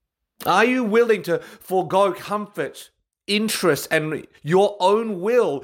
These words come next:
so that you might pray to God, "Father, not my will, but yours be done"? You see, you might not know where you could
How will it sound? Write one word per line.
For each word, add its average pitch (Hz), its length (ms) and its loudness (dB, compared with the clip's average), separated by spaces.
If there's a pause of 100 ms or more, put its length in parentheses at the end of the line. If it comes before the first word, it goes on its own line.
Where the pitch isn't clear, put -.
(160)
so 226 140 -2
that 214 100 -2
you 214 60 -10
might 190 240 -4
pray 226 260 2
to 240 80 0
God, 190 260 0
"Father, 196 280 -2
not 196 380 -6
my 190 260 -2
will, 196 300 2
but 170 180 -4
yours 175 400 0
be 160 160 -8
done"? 120 560 -10 (2500)
You 110 80 -14
see, 156 200 -6
you 175 80 -2
might 143 200 -2
not 117 220 -4
know 113 200 -2
where 110 160 0
you 107 100 -4
could 110 200 -8